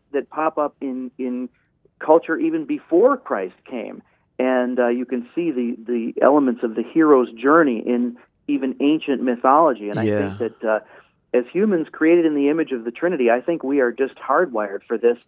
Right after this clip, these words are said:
Speaker 1: to be ready to receive, uh, the Word made flesh. And,
Speaker 2: Mm-hmm.
Speaker 1: um, and of course, most of the time when people write fictional stories, um, and this kind of thing bubbles up, they don't necessarily get it right,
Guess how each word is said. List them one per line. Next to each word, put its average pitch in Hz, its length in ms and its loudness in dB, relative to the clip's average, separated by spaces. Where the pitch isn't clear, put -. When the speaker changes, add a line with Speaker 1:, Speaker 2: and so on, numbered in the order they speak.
Speaker 1:
to - 80 -4
be 127 160 -2
ready 147 520 4
to 131 180 -8
receive, 120 840 -2
uh, 113 200 2
the 117 120 -4
Word 127 320 -2
made 110 300 -6
flesh. 135 640 -2
And, 120 420 -6
Speaker 2:
Mm-hmm. - 20 0
Speaker 1:
um, 107 320 -4
and 123 100 0
of 120 60 -6
course, 135 260 4
most 151 500 2
of 170 80 -6
the 139 100 0
time 127 520 -4
when 127 140 -8
people 123 400 -4
write 123 240 2
fictional 135 500 -2
stories, 143 540 2
um, 117 560 0
and 127 200 -8
this 131 180 -4
kind 123 180 -6
of 117 80 -10
thing 120 180 -4
bubbles 120 380 2
up, 147 240 0
they 135 140 2
don't 156 220 4
necessarily 127 600 -2
get 117 180 -2
it 113 140 -6
right, 139 360 -2